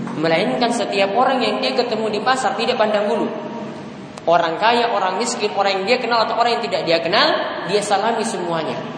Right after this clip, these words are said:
Masuk pasar cuma ingin salami orang. Masuk pasar cuma ingin ucapkan salam, Ibnu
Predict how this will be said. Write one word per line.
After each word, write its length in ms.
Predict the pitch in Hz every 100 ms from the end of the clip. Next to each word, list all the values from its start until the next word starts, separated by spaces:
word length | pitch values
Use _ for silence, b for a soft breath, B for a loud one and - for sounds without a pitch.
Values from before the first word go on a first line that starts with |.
| - - - - -
Masuk 320 | 156 - 170
pasar 400 | 196 214 254 254
cuma 240 | 247 226 220
ingin 160 | 220 220
salami 400 | 196 185 180 180
orang. 480 | 208 180 156 - - B B B - - - -
Masuk 300 | 170 180 190
pasar 240 | 226 277 269
cuma 180 | 226 226
ingin 160 | 214 254
ucapkan 400 | 226 202 202 294 - - - - -
salam, 420 | 311 294 180 -
Ibnu 240 | 170 180